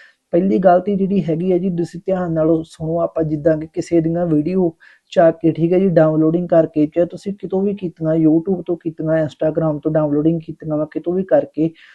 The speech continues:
ਤੇ ਤੁਸੀਂ ਉਹਨਾਂ ਨੂੰ ਅਪਲੋਡ ਕਰ ਰਹੇ ਆ, ਠੀਕ ਆ ਜੀ, ਡੁਪਲੀਕੇਟ।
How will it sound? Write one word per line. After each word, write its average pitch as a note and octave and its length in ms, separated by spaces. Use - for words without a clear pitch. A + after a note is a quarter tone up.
ਤੇ F3+ 80
ਤੁਸੀਂ E3 280
ਉਹਨਾਂ E3+ 200
ਨੂੰ F#3+ 160
ਅਪਲੋਡ D#3 380
ਕਰ D#3 260
ਰਹੇ D3 240
ਆ, D3 60
ਠੀਕ D#3+ 220
ਆ F3 60
ਜੀ, F#3 200
ਡੁਪਲੀਕੇਟ। D#3 680